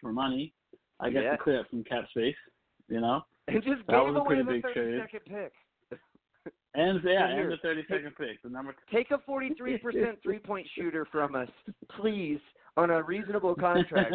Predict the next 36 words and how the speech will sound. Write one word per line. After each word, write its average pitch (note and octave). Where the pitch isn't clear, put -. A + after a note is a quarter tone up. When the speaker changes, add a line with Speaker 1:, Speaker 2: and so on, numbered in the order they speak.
Speaker 1:
<laughs> -
Speaker 2:
Here's A3+
the G3
thirty-second G3
pick. G#2+
Speaker 1:
Yeah, A2+
that B2
was -
nice C3+
for B2
Indiana. B2
Uh, A2
they B2
have B2
more B2
leeway A#2+
now. A2
And B2
then B2+
the B2+
Suns C3+
have D3
cap F3
Speaker 2:
Yeah. E3+
Speaker 1:
room E3
for D#3
I C3
don't C3+
know C3
what. G#2
We'll A#2+
see. G2+
Speaker 2:
Yeah. A#2+
Speaker 1:
Um, C3
of C#3
course, F3+